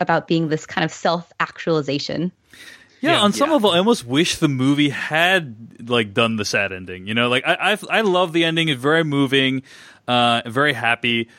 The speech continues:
Speaker 2: But I was just wondering, like, oh man, like, that would be su-, such a bold move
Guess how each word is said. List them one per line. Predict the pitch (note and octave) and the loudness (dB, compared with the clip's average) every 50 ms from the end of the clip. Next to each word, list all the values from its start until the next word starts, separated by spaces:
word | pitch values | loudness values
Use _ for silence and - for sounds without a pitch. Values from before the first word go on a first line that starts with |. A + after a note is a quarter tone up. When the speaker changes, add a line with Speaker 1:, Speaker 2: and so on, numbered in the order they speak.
| _ _ | _ _
Speaker 2:
But | - C#3 | -2 0
I | C#3+ D3 | 0 0
was | D3 C3+ | 0 0
just | E3+ - - | -2 -4 -2
wondering, | F3+ F3 F3 D#3+ C#3+ | 0 0 0 0 0
like, | B2+ A#2+ - - | -2 -4 -6 -6
oh | F3+ F#3+ F#3 D#3+ | -6 -2 -2 -2
man, | D3 C#3 D3+ F3 F3+ D#3 C3+ | -2 -2 -2 0 0 0 0
like, | B2+ A#2 A2 | 0 -2 -2
that | C3 D3+ | -2 -4
would | D3+ C#3 | -4 -4
be | A#2+ C3+ | -4 -4
su-, | C3 - - - - - G3 G3 - D#3 | -4 -2 -2 -2 -2 -2 -2 -4 -4 -4
such | - - - A3+ - A3 | -4 -2 -2 0 0 0
a | E3 | -2
bold | A#2+ G2+ - C3 C3 C#3+ D3+ D3+ D3+ B2+ A#2 | -2 -4 -4 -2 0 2 4 4 2 2 0
move | B2 B2+ C3 B2+ A#2+ G#2+ G#2 G#2 F#2+ G#2 - | -2 0 2 2 2 0 -2 -4 -8 -12 -18